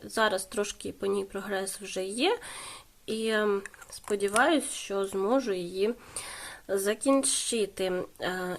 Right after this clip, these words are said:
і з цих, е, я також, мабуть, залишу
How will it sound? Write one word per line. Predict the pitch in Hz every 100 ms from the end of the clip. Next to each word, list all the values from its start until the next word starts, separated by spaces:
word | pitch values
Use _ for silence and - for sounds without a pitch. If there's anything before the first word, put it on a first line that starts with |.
| -
і | - 233 240 220
з | - - - - -
цих, | - 240 285 - - - - - _ _ _ - - - - - - - - - - - - - - -
е, | 196 202 202
я | 202 233
також, | 240 233 196 190
мабуть, | 196 185 196 190 - 185
залишу | 180 185 190 196 190 - 185 180